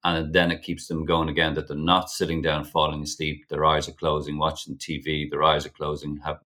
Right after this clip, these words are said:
with a book in front of them or a passenger in the car, any of these things. It cuts down on that. And then being able to stimulate the, the body and the mind, exercise,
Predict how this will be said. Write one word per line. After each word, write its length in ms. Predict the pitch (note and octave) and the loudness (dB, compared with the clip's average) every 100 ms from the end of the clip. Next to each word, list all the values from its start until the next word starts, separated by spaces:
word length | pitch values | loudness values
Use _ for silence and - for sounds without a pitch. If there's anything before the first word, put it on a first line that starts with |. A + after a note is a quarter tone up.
| _ | _
with 140 | D#2+ D2+ | -6 -4
a 20 | - | -2
book 220 | D#2+ - | -2 -4
in 80 | D2 | -8
front 300 | - D2+ C#2 | -4 -6 -6
of 80 | - | -8
them 220 | D2+ C#2 _ - | -6 -6 _ -6
or 120 | D2 C#2+ | 0 0
a 100 | - | 2
passenger 540 | F2+ E2+ F2 D#2 D#2 | 2 2 0 0 0
in 80 | D2+ | 0
the 100 | D2+ | -4
car, 460 | - D#2 D2+ D#2 F2+ | 0 2 4 2 2
any 160 | F2+ | 0
of 80 | E2 | 2
these 300 | D#2+ D2+ - | 0 -2 -8
things. 340 | C#2+ C#2+ - - _ - - _ _ _ | -14 -14 -18 -20 _ -20 -20 _ _ _
It 160 | - - | -6 0
cuts 240 | - A2 | 2 2
down 280 | - F#2 F2 | 4 6 6
on 100 | D2 | 2
that. 220 | C#2 C#2 _ _ - | -2 -6 _ _ -6
And 120 | D#2+ | 2
then 220 | F2+ F2+ | 4 6
being 140 | F2+ E2+ | 4 4
able 240 | E2+ E2+ | 2 0
to 180 | - - | -10 -8
stimulate 680 | - - A2 G2 F#2 F2 - | -2 4 6 8 6 4 0
the, 200 | E2 - _ - | -4 -4 _ -14
the 60 | D#2 | -10
body 460 | - F#2 F#2 F2 | 2 4 6 4
and 200 | E2 D#2 | 2 0
the 60 | D#2+ | 2
mind, 500 | E2 D#2+ D2+ D2 D#2 | 4 4 2 -2 0
exercise, 920 | F#2+ E2+ - E2+ F2+ D#2 D#2 D2 - | -2 -2 -6 -2 2 4 2 0 -4